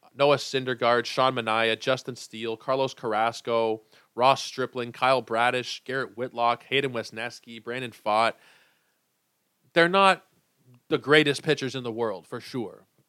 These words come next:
but they're still absolutely serviceable. There's a bunch of names in that list that I am, you know, pretty high on. Ross Stripling, I'm pretty high on. Justin Steele, Sean Manaea, I really like. Kenta Maeda, we talked about him yesterday, the day before.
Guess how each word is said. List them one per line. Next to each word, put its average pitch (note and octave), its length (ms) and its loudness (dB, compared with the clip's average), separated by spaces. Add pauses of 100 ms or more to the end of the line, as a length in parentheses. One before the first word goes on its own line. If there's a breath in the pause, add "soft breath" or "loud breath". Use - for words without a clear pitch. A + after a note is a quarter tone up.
(160)
but D3 160 2
they're C#3 240 6
still D3+ 500 2
absolutely D3 720 -2
serviceable. B2 680 -6
There's B2+ 180 -6
a C#3 80 -14 (160)
bunch C3+ 420 -2
of E3 80 -2
names D#3+ 240 0
in D3 80 -8
that D3+ 160 2
list D#3+ 220 -2
that C#3+ 100 -4
I D3+ 80 2
am, D3 180 -4 (280)
you F#3 80 -14
know, F#3 100 -6
pretty F#3 380 -2
high E3+ 260 2
on. A2 220 0
Ross C3+ 240 0
Stripling, E3 340 -6
I'm D3+ 100 -4
pretty D3+ 220 -4
high C3+ 240 0
on. D#3 220 -2 (280 soft breath)
Justin D3 280 -2
Steele, D#3 500 0
Sean C#3 240 0
Manaea, B2+ 360 0
I B2+ 120 2
really A#2 320 -4
like. B2 340 -4
Kenta D#3 220 -10
Maeda, C#3 500 0
we B2 120 -6
talked B2+ 320 0
about A2+ 260 -2
him G2+ 160 -12
yesterday, C#3 460 -4
the A#2 80 -4
day G#2 80 -4
before. C#3 580 -4